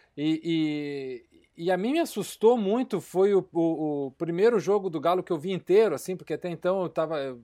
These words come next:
tava acompanhando o Galo por melhores momentos, por lances, é, esporádicos.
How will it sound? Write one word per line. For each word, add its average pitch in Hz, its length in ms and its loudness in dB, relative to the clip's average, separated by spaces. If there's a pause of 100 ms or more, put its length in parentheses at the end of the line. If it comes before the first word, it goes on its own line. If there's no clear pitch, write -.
(140)
tava 160 200 -2
acompanhando 160 440 -4
o 160 60 -4
Galo 160 200 2
por 147 300 -4
melhores 131 560 -4
momentos, 156 560 -2
por 147 180 -8
lances, 143 540 -6
é, 131 180 -6
esporádicos. 147 800 -2